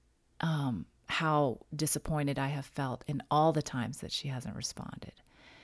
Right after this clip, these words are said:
And as I started to f-,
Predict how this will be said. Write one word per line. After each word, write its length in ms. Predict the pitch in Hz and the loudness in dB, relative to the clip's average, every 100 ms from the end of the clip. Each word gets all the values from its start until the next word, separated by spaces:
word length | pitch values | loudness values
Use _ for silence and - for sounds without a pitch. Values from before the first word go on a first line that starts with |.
| - - - - _ _ _ _ _ _ _ | -20 -20 -20 -20 _ _ _ _ _ _ _
And 240 | 185 180 175 - _ _ _ _ _ _ _ _ - | 4 4 4 -2 _ _ _ _ _ _ _ _ 4
as 200 | 175 170 | 6 8
I 100 | 170 | 6
started 440 | - - 165 147 - | 4 4 2 2 -4
to 60 | |
f-, 160 | 151 | -4